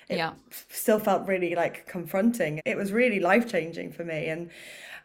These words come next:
Speaker 1: and I started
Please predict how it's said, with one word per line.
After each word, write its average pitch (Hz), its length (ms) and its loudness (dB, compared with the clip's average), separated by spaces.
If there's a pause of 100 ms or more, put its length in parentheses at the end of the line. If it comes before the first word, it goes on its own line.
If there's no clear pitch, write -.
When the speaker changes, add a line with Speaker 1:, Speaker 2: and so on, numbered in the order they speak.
Speaker 1:
and 175 600 -2 (460)
I 185 380 4 (880)
started 233 580 4